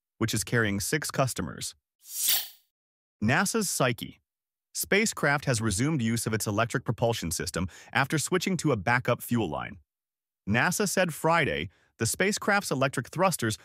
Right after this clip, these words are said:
started operating last week after being turned off since early April. Engineers concluded that a valve malfunction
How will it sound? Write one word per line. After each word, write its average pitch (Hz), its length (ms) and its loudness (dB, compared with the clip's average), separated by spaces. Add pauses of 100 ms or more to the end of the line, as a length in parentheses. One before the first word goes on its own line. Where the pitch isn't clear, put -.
started 151 420 2
operating 107 500 2
last 107 280 0
week 110 260 -2
after 107 220 2
being 117 260 0
turned 120 300 0
off 127 180 2
since - 300 -2
early 113 280 2
April. 95 400 -4 (800)
Engineers 170 480 2
concluded 160 520 0
that 123 120 2
a 117 120 2
valve 143 420 0
malfunction 147 800 0